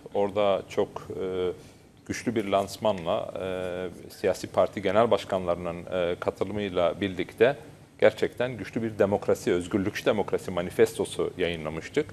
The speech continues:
E, bu manifestosunun gereğiyle ilgili tabii yapılması gereken çok yoğun çalışmalar vardı.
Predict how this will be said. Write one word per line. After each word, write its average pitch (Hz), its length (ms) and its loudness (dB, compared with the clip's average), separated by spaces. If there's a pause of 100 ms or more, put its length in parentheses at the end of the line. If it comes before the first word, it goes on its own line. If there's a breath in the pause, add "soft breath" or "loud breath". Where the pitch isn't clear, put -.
(540 soft breath)
E, 90 220 0
bu 139 80 6
manifestosunun 131 1160 0
gereğiyle 107 540 8
ilgili 113 560 0
tabii 139 180 4
yapılması 131 520 0
gereken 131 440 2
çok - 280 2
yoğun 117 200 6
çalışmalar 120 580 4
vardı. 76 360 -2